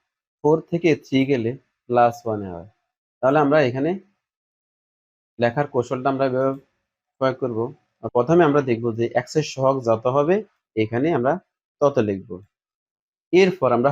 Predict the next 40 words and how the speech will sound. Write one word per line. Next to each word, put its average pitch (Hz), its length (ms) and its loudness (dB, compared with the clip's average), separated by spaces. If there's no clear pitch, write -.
হর 147 200 2
দ্বারা 143 180 6
গুণ 127 140 -2
করব, 123 180 -4
গুণ 117 200 -4
করে 123 200 -6
আমরা 123 140 -4
দেখব 110 140 -8
যে 139 80 0
আমার 120 200 -2
কত 143 140 2
যোগ 131 140 4
বিয়োগ 113 220 2
করলে 117 200 0
আমার 117 200 0
লবের 107 240 0
সাথে - 200 -2
মিলতেছে, 110 400 -2
আমরা 123 140 2
সেই 143 200 2
সংখ্যাটা 113 360 -4
এখানে 120 200 -6
বসিয়ে 101 400 -4
দেব। 95 160 -14
এক্স 139 240 0
কিউব 170 200 2
প্লাস 170 280 2
ওয়ান 131 180 0
by 147 140 4
এক্স 120 100 -10
স্কয়ার 139 240 -6
প্লাস 139 220 0
ওয়ান 107 160 0
কে 135 80 -6
আংশিক 139 280 -6
ভগ্নাংশে 131 300 -2
প্রকাশ 104 260 -8
করব। - 140 -20
এই 180 180 6
ক্ষেত্রে 202 300 2